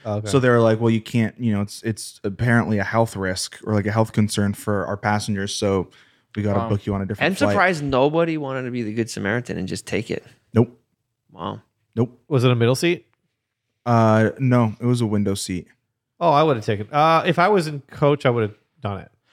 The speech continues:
Speaker 2: If they, yeah, so I was in first, so they didn't ask me. But if I was in coach, I would have said, "Yeah, I'll do it, but give me, you know,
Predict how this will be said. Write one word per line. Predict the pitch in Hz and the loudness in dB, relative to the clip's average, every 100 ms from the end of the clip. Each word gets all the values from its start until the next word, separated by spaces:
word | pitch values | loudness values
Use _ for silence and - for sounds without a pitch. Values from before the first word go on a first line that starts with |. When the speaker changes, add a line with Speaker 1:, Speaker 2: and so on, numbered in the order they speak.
| _ - | _ 0
Speaker 2:
If | 170 170 | 0 4
they, | 175 165 | 2 4
yeah, | 156 131 92 | 4 4 2
so | - 160 | 0 2
I | 139 | 4
was | 165 | 2
in | 160 131 | 2 0
first, | - 104 107 - - | 0 0 -2 -10 -4
so | 123 | 2
they | 117 | 4
didn't | 120 107 | 4 2
ask | 98 92 - | -2 -6 -4
me. | 98 117 _ - - | -4 -4 _ -20 -12
But | 117 143 120 | -2 0 2
if | 143 131 | 0 2
I | 151 | 2
was | 214 185 | 2 0
in | 147 | 0
coach, | 117 123 214 123 | 2 2 0 -2
I | 120 | 0
would | 135 147 | 2 4
have | 143 | 2
said, | - 131 120 117 - | 0 2 2 2 -2
"Yeah, | 143 165 - | 0 2 2
I'll | 127 123 | 0 0
do | 139 123 | 2 2
it, | 107 - 123 | 2 -2 -2
but | 120 | 0
give | 131 120 | 0 0
me, | 120 120 117 110 | 2 4 2 0
you | 135 113 | 0 2
know, | 101 | 2